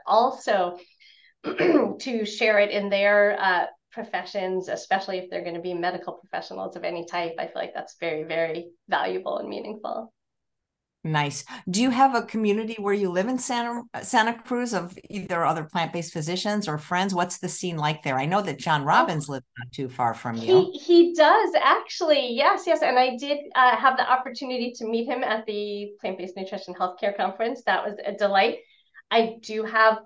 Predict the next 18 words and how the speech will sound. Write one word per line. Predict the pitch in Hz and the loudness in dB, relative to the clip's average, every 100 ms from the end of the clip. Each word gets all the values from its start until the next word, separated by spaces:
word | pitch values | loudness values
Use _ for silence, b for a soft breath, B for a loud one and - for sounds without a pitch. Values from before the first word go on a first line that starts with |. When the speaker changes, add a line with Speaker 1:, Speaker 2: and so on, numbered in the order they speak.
| - | -6
Speaker 1:
um, | 202 208 214 208 208 - _ _ _ _ - | 0 0 -2 -6 -10 -18 _ _ _ _ -2
uh, | 196 - | -2 0
a | 226 - | -2 -6
few | 208 214 208 - - | -10 -6 -6 -10 -4
colleagues | 247 226 220 220 202 | 2 4 4 0 -6
in | 262 226 202 196 | -6 -2 -2 -4
town | - 220 185 208 240 285 277 | -4 0 2 2 2 -2 -8
who | 247 220 208 202 | -4 -2 -2 -4
also | - 208 196 - 202 | -2 -2 -2 -2 -4
practice | 190 - - 208 202 | -2 -6 -6 -8 -10
plant-based | - 202 202 202 208 202 | -6 -6 -4 -6 -6 -2
medicine. | 196 208 - 240 349 - B B B B | -2 -2 -4 -2 -4 -8 B B B B
Um, | 247 233 | 4 4
I'm | 247 | 2
not | 285 392 - | 2 2 -2
part | - 302 302 | 0 2 2
of | 285 | 0
a | 240 | -4